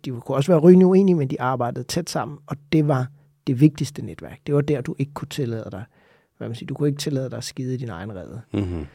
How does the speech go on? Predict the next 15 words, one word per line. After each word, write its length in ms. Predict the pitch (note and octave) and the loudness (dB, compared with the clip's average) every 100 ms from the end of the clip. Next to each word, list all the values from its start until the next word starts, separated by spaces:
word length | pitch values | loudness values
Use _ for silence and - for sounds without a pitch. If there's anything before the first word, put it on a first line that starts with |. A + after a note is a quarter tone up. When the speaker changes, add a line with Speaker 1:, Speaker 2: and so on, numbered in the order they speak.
| _ _ - | _ _ -6
Speaker 1:
Øhm, 400 | B2+ A2+ A2 G#2+ - _ _ _ _ _ - - _ _ _ | -2 -2 -4 -8 -14 _ _ _ _ _ -20 -20 _ _ _
og 160 | - C3+ | -10 -2
der 180 | C3 C3 _ | 0 0 _
er 140 | - C3+ | -4 -2
det 280 | B2 A#2 - - _ _ _ _ _ _ _ _ _ _ _ _ | -2 -6 -10 -20 _ _ _ _ _ _ _ _ _ _ _ _
helt 260 | _ D3+ C#3 | _ -6 -6
klart, 340 | - A2 G#2+ C#3 | -6 -6 -6 -4
det 80 | C3+ | -2
er 40 | |
også 240 | B2 C3 | 0 -2
noget 140 | C#3 C3+ | -2 -2
af 60 | |
det, 180 | C3 C3 | 0 -2
som, 280 | - C#3 B2 | -4 -6 -8
som 320 | - B2+ A2 | -8 -10 -10